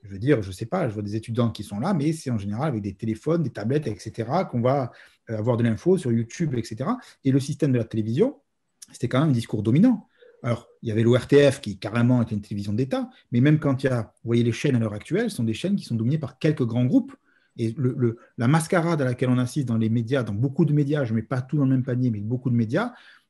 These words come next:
je parle de C news, je parle de Canal plus, je parle de B F M en grande partie, et cetera, c'est de la propagande permanente, d'accord, qui est loin des missions d'information, euh, qu'on va, qu'on va trouver. Donc, en fait, que des jeunes aillent ailleurs,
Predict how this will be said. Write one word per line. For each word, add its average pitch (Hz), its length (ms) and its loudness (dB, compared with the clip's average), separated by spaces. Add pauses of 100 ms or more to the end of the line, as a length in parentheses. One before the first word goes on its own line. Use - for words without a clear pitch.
je 110 160 -2
parle 123 240 -2
de 127 40 2
C 127 160 -4
news, 131 200 2
je 110 100 -4
parle 107 220 -8
de 107 60 -8
Canal 117 300 -4
plus, 127 160 -6
je 107 120 -6
parle 113 260 -6
de 107 240 -4
B 104 260 -4
F 117 140 -8
M 117 120 -2
en 104 40 -4
grande 104 240 -4
partie, 101 240 -10
et 107 60 -8
cetera, 170 400 -10 (400)
c'est - 120 -12
de 120 60 -2
la 120 100 0
propagande 143 720 2
permanente, 139 600 0 (240)
d'accord, 220 340 -6 (240)
qui - 140 2
est 123 40 8
loin 160 280 8
des 143 120 4
missions 135 280 2
d'information, 120 720 0 (420)
euh, 120 220 2
qu'on 120 180 0
va, 110 320 -4
qu'on 110 80 -4
va 110 140 -4
trouver. 233 240 0
Donc, 127 180 -2
en 120 60 -2
fait, 170 340 0
que - 80 0
des 151 160 6
jeunes 160 300 4
aillent 147 240 -2
ailleurs, 156 420 0